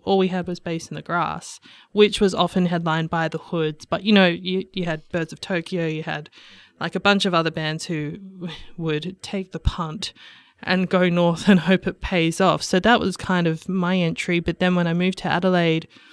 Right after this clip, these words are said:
and Groove in the Moo, uh, started up in the Adelaide Hills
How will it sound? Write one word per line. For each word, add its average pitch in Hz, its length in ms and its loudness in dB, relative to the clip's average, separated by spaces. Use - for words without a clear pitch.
and 196 160 4
Groove 175 200 4
in 175 60 2
the 170 60 0
Moo, 165 540 -2
uh, 156 400 -10
started 160 520 -6
up 165 260 -10
in 170 80 -6
the 170 100 -8
Adelaide 156 380 -10
Hills 185 960 -8